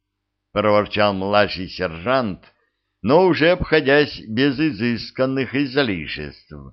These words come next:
«Стреляй, гад, раз уж твоя взяла,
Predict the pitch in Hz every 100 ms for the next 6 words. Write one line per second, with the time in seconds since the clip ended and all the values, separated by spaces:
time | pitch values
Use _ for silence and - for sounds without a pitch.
0 | _ _ _ _ _ _ _ _ _ _
1 | - - 98 107 113 120 113 95 71 98
2 | 73 - - _ _ _ - 117 113 -
3 | 90 - - 104 113 101 73 65 73 110
4 | 104 60 50